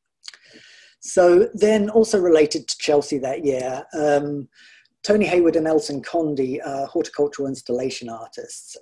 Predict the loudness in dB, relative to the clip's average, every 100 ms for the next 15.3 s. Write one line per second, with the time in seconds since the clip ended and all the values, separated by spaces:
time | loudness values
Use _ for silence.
0 | -14 -12 -12 -12 -14 -18 _ _ -12 -10
1 | -4 -2 -2 -2 -4 -2 -2 -2 -4 -6
2 | -6 -8 -8 -10 -10 -12 -10 -8 -8 -12
3 | -12 -6 -4 -4 -6 -12 -10 -8 -8 -8
4 | -10 -12 -14 -10 -10 -10 -14 -16 -20 -10
5 | 0 0 2 2 4 2 0 0 -2 -4
6 | -10 -16 -12 -8 -6 -6 -8 -10 -14 -16
7 | -18 -18 -18 _ -20 -20 _ -2 0 0
8 | -4 -6 -8 -6 -8 -8 -6 -6 -6 -8
9 | -8 -8 -10 -6 -6 -6 -12 -10 -8 -8
10 | -8 -12 -14 -16 -16 -18 -20 _ _ _
11 | _ _ -8 -2 -2 -2 -6 -14 _ _
12 | -16 -10 -8 -2 2 4 4 2 0 -6
13 | -10 -8 -10 -14 _ -16 -6 -2 -2 -4
14 | -4 0 2 2 2 -2 -10 -18 -10 -8
15 | -6 -6 -8